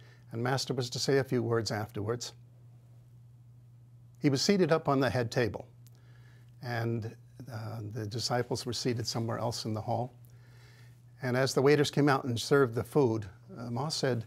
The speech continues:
that it was, um, food that Master didn't eat. I mean, there was a, it was, uh, there was meat on the plate, there were potatoes, there were some vegetables like peas. And when they served it,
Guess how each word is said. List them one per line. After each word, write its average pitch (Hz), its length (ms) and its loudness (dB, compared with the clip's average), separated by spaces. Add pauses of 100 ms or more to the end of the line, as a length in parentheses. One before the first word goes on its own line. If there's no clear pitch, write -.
(320)
that 123 240 -2 (420)
it 147 180 -2
was, 139 360 2
um, 127 360 2 (460)
food 226 240 2
that 156 160 0 (520)
Master 147 300 -2
didn't 120 200 -4
eat. - 180 0 (180)
I 127 40 -6
mean, 123 160 2
there 120 80 2
was 117 160 0
a, 113 200 4
it 123 60 -2
was, 120 260 0
uh, 113 240 0
there 113 120 -6
was 113 120 -4
meat 143 180 2
on 160 140 -2
the 147 80 -2
plate, 151 360 -2 (400)
there 110 80 -8
were 113 140 -4
potatoes, 131 720 2 (480)
there 117 160 -4
were 107 140 0
some 107 280 -4
vegetables 113 580 -4
like 117 180 -10
peas. 117 500 -2 (920)
And 117 400 -4 (520)
when 139 180 4
they 139 140 6
served 185 360 4
it, 147 200 4